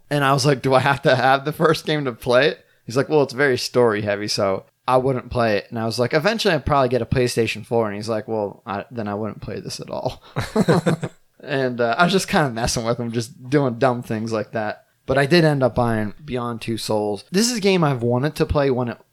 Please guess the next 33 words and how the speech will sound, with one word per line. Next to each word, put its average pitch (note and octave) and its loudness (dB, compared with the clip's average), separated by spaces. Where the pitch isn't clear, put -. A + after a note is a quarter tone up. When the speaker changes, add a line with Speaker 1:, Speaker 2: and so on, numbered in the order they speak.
Speaker 2:
when B2 -6
it A#2+ -4
was A#2 -4
actually A2 -6
coming G2+ -8
out. A2+ -4
I B2 -4
played, C#3+ 2
uh, A2+ -2
Heavy B2 -2
Rain. F#2+ -8
I - 2
really D#3 4
liked G#2 -6
the D#3 -4
game. D#3+ -6
It - -6
didn't A3 2
actually A2+ -6
end A2+ -6
well G2+ 0
for G#2 -8
me G#2 -4
because, G2+ -6
uh, B2 -4
being E3+ 0
I B2+ 0
mostly B2 2
play A2+ 0
on G#2+ -2
an F#2 -6
Xbox A2 -2
controller, G2+ -2